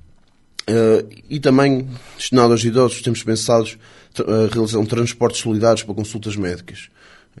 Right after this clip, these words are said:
Ehm, eu não tenho problema nenhum em assumir que os idosos têm que ser uma prioridade da nossa freguesia. Ehm, muitos passam por dificuldades que nós sabemos que passam e, e acho que a Junta de Freguesia tem que estar, eh,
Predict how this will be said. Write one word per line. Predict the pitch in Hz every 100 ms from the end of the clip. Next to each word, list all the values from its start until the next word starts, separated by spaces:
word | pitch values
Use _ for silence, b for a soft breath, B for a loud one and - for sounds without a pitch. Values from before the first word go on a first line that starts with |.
| -
Ehm, | 98 98 95 92 - b b b _
eu | 127
não | 123
tenho | 123 135 123 113
problema | 123 127 120
nenhum | 123 123 120
em | 123
assumir | 117 - 127 127 120 107
que | 113 - 117 117 113 98 B B B -
os | 107
idosos | 117 117 113 104
têm | 120
que | 120
ser | 131
uma | 117 107
prioridade | 117 107 107 104
da | 107
nossa | 110 107
freguesia. | 107 107 107 113 160 180 - b b b _ -
Ehm, | 98 104 104 - - _ _ _ _ _ _ _ _ - -
muitos | 131 135 135
passam | 113 113 123
por | 104
dificuldades | - 117 123 120 107
que | 127
nós | 113
sabemos | - 120 117 113 101 -
que | - -
passam | - 123 160 - 131
e, | 123 107 B B B _
e | 104
acho | 101
que | 113
a |
Junta | 120 110
de |
Freguesia | 110 110 107 117
tem | 117 117
que | 113
estar, | 120 113
eh, | 110 113